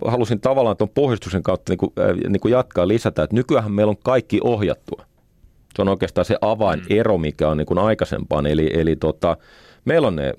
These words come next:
Speaker 1: ö, koulujoukkueet, kouluharjoitukset, meillä on akatemiat, meillä on juniorit, meillä on edustusjoukkueet. Voi olla, että meillä on poikia kolmes, neljäs eri, eri ryhmässä, ja jokaisessa on enemmän tai vähemmän laadukas niinku valmentaja. Mut edelleenkin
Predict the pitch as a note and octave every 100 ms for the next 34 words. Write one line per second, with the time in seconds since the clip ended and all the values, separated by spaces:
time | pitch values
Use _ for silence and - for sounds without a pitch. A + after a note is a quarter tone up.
0 | D2 C2+ C3 D3 C#3 A#2+ A#2 G#2+ - A2
1 | G2+ - A#2+ B2 A2 A2 G2+ F#2 - G#2+
2 | G#2 F2 A#2 A2 - G2 G2 F#2 A2 A#2
3 | F#2+ F2 A#2+ A2+ F#2+ F2+ G#2 F#2 A2 A#2
4 | G2 F#2+ F#2 B2 C#3+ C#3+ G#2+ A#2+ A#2+ -
5 | C3+ B2 - G2+ G2 A2 - G#2+ G#2+ B2
6 | B2 G#2+ A2 A2 G2 G#2 G2+ G#2 A2+ G#2+
7 | G2+ G2 A2+ G#2 D#2 - D#2 G2 A#2+ A#2
8 | F#2 - F#2 - - - - _ _ -
9 | B2 A#2 G#2 G#2 G#2 A2+ A2+ F#2+ F#2+ F#2+
10 | F#2 F2+ G2+ G#2 B2+ C3+ C2 G1+ - -
11 | - - - A#2+ C#3 C#3+ A2 G2+ G2+ F2+